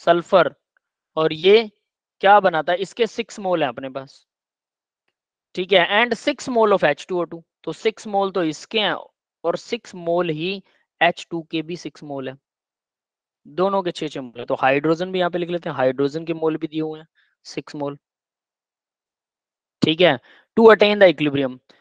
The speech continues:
तो एक वेसल है filled with the six mole of S B O two and hydrogen to attain the equilibrium at four forty degree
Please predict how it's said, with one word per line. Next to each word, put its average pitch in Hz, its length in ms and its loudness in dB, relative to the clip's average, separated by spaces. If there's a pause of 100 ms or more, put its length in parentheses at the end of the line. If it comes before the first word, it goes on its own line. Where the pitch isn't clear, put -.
(140)
तो 175 40 4
एक 175 120 2
वेसल 208 420 6
है 220 120 8
filled 220 540 2
with 190 240 2
the 214 160 6
six - 320 -8
mole 196 180 -2
of 180 120 -4
S 175 120 -6
B 185 80 -2
O 185 120 -2
two 185 160 -4
and 180 220 -4 (140)
hydrogen 165 420 -2
to 175 120 -4
attain 165 200 -6
the 160 120 -4
equilibrium 170 400 -8
at 170 260 0
four 165 480 -4
forty 156 420 -8 (140)
degree 143 320 -8